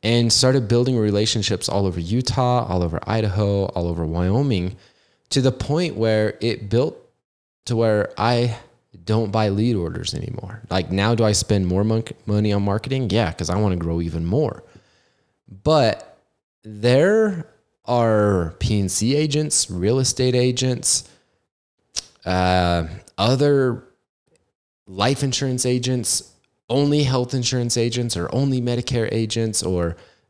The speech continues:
only life agents, or only supplemental insurance agents, or, you know, just o-, people that specialize in a bo-, mu-, many different things, like a lot of traveling nurses or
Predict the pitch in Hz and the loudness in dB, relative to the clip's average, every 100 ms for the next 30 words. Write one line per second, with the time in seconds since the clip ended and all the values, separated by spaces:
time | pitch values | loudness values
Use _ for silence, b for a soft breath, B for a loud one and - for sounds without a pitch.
0 | _ 131 151 139 113 117 120 120 101 110 | _ 2 4 2 2 2 2 -2 -2 -2
1 | 110 117 110 - 90 90 - 117 131 131 | 0 -2 -2 -4 -2 -2 0 -2 0 0
2 | 123 117 - 120 123 110 110 107 - 107 | 0 0 -2 0 0 0 0 0 0 -2
3 | 104 104 104 104 101 90 90 85 B B | 0 0 0 0 0 0 0 -2 B B
4 | B B _ - 104 101 120 - - 135 | B B _ -2 0 2 2 0 0 0
5 | - - 170 196 131 - - 147 139 127 | 2 0 2 2 0 0 2 2 2 2
6 | 120 110 95 90 107 - 107 104 117 - | 2 0 0 0 -2 -2 -8 -2 -2 -4
7 | - _ 110 120 151 175 123 139 - 92 | -16 _ -2 2 4 2 2 0 0 -4
8 | - 110 156 190 - - _ _ _ _ | 0 0 0 0 -2 -4 _ _ _ _
9 | _ _ 101 104 104 117 107 - 117 120 | _ _ -4 0 2 2 2 0 0 0
10 | 123 110 107 110 135 135 123 - 95 95 | 0 0 0 0 0 0 -2 -2 0 2
11 | 92 90 | 2 0